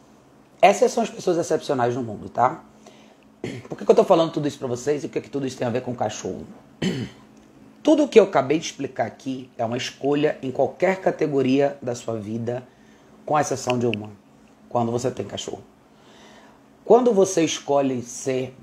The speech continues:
medíocre na sua vida pessoal, na sua vida profissional, na sua vida social, na sua vida de família, talvez você não,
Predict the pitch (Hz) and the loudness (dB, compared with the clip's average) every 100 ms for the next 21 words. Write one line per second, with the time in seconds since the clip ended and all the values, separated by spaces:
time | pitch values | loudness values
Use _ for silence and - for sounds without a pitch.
0 | 110 120 143 123 110 131 131 - - 90 | -8 -2 -2 -2 0 0 0 -6 -20 -20
1 | - - 110 - 120 110 117 120 131 - | -20 -14 -12 -4 -2 0 -2 -4 -10 -4
2 | 107 113 113 113 110 - 113 113 - 113 | 0 2 2 0 -8 -10 -8 -8 -8 -10
3 | - 117 107 107 107 110 113 - - - | -8 -8 -8 -4 -4 -4 -6 -14 -20 -20
4 | - - - 104 123 107 117 117 - 120 | -20 -20 -16 -4 -2 0 -2 -4 -4 -6
5 | - 127 113 113 113 117 117 107 107 117 | -4 -2 2 2 0 -4 -6 -4 -6 -6
6 | 113 107 131 127 - - - - - 156 | -6 -4 -4 -4 -8 -18 -20 -18 2 4
7 | 143 143 165 160 - - _ - _ - | 6 4 2 0 -10 -18 _ -20 _ -12
8 | 135 - 180 | -6 -2 -2